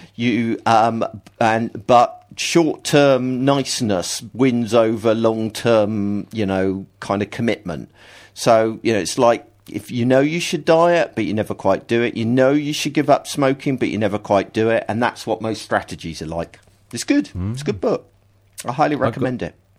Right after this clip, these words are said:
Speaker 2: I've got two books on the go at the moment. One is, and thi-, I ordered this months ago, and it's quite exciting when it popped up on the top of my Kindle. It was the new Alistair Reynolds book called Elysium
Speaker 1: Ah.
Speaker 2: Fire,
Speaker 1: Ooh.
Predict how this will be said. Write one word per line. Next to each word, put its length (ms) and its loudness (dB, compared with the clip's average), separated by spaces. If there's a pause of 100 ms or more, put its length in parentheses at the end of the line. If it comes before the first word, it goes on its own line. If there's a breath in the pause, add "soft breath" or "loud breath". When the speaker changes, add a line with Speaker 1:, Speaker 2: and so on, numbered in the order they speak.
(560)
Speaker 2:
I've 120 -4
got 220 -8
two 240 -2
books 500 -8
on 280 -2
the 80 -8
go 300 -4 (200)
at 120 -12
the 80 -10
moment. 360 -6
One 380 -2
is, 460 -4 (100)
and 240 -4
thi-, 100 -2
I 140 -2
ordered 280 -2
this 160 -10
months 320 -2
ago, 200 -4
and 100 -6
it's 100 -16
quite 220 -4
exciting 500 -6
when 80 -8
it 120 -16
popped 280 -6
up 140 -4
on 100 -8
the 60 -12
top 180 -8
of 60 -10
my 120 -6
Kindle. 420 -2
It 60 -10
was 120 -12
the 60 -6
new 220 0
Alistair 380 -4
Reynolds 380 -2
book 320 -4 (160)
called 260 -6
Elysium 720 -2
Speaker 1:
Ah. 40 -6
Speaker 2:
Fire, 480 0 (500)
Speaker 1:
Ooh. 40 -6